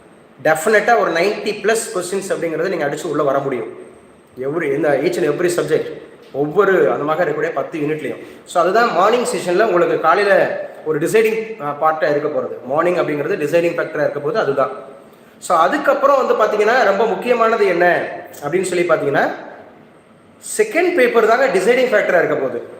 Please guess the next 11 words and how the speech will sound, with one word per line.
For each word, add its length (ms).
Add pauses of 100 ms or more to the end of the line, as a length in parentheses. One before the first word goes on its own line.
ஏன் 260
நான் 140
செகண்ட் 360
பேப்பர் 320
தான் 140
டிசைடிங் 400
ஃபேக்டரா 280
இருக்க 180
போகுது 600 (160)
அப்படின்னு 260
சொன்னா, 560